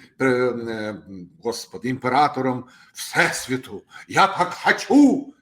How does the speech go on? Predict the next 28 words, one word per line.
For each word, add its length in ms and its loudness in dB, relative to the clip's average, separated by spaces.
Значить, 340 -8
він 160 -6
буде 280 -6
позбавлений 540 -10
будь-яких 400 -14
громадянських 580 -18
прав. 160 -20
Так 120 -20
якщо 200 -14
це 120 -8
можна 220 -6
зробити 400 -8
по 140 -14
відношенню 400 -14
до 120 -12
п'ятого 480 -8
президента 600 -20
України, 440 -20
народного 380 -14
депутата, 640 -14
лідера 340 -10
партії, 580 -12
лідера 280 -10
фракції, 840 -14
людина, 240 2
яка 180 -2
допомагає 640 -4
армії, 520 -6